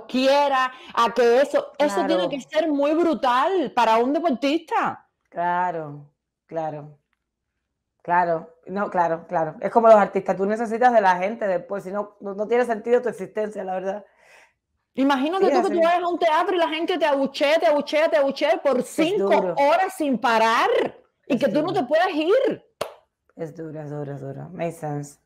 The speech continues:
Speaker 2: yeah.
Speaker 1: Es, es demasiado. A
Speaker 2: Es
Speaker 1: mí me
Speaker 2: terapia de
Speaker 1: parece
Speaker 2: choque
Speaker 1: que
Speaker 2: pura, es cierto, es terapia de choque, es, es desprogramación pura.
Speaker 1: Exactamente, exactamente, gracias, gracias.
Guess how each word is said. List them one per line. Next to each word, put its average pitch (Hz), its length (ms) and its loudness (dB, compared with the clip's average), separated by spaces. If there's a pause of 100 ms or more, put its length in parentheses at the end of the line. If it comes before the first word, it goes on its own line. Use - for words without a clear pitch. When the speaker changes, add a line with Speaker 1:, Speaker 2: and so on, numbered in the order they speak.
(120)
Speaker 2:
yeah. 147 220 -12 (2000)
Speaker 1:
Es, 294 400 -2
es 285 280 -2
demasiado. 277 880 0
A - 20 12
Speaker 2:
Es 220 60 12
Speaker 1:
mí 247 80 2
me 247 60 10
Speaker 2:
terapia 247 260 12
de 247 80 10
Speaker 1:
parece 247 80 -4
Speaker 2:
choque 247 180 8
Speaker 1:
que 208 80 8
Speaker 2:
pura, 214 460 6
es 214 160 -2
cierto, 185 360 0
es 208 120 -6
terapia 196 320 4
de 202 80 2
choque, 196 320 -4
es, 196 220 -2 (240)
es 226 180 6
desprogramación 220 960 4
pura. 170 340 -2 (480)
Speaker 1:
Exactamente, 240 1200 0
exactamente, 240 880 -2
gracias, 220 500 -4
gracias. 214 560 -2